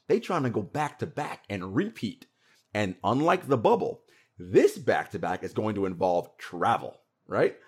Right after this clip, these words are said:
Unlike the bubble where everything was in Orlando, you just cool, you go back to, you walk back to your hotel room, everybody's in the same boat. No, no, no, my guy. Come playoffs and postseason this time around in the finals,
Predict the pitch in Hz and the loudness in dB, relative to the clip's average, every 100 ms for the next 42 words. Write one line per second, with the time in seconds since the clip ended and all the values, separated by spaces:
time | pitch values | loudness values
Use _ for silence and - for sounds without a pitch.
0 | _ _ - 220 208 135 - 113 120 117 | _ _ 2 2 4 0 0 0 2 2
1 | 107 101 117 113 113 107 107 107 110 107 | 4 4 2 0 0 0 0 0 2 2
2 | 107 98 - 131 120 120 110 110 104 107 | 0 -6 -4 -2 0 2 0 0 0 0
3 | 104 107 107 101 135 143 117 107 107 107 | 2 -2 0 -2 2 2 2 2 2 2
4 | 107 104 104 123 110 147 139 101 117 139 | 2 0 -4 -4 2 4 4 2 0 2
5 | 151 143 107 90 87 90 90 - _ _ | 2 2 0 -2 0 0 0 -4 _ _
6 | _ _ _ - 117 139 - 165 180 180 | _ _ _ 0 2 2 0 0 2 0
7 | 185 - _ 127 131 131 127 156 147 - | -4 -8 _ -2 0 0 0 0 0 -2
8 | 196 147 131 98 143 277 - 120 95 85 | -4 0 0 2 2 2 -2 -4 -2 -2
9 | 82 82 85 87 87 - 190 180 123 | -4 -2 -2 -4 -8 -6 -2 -2 -2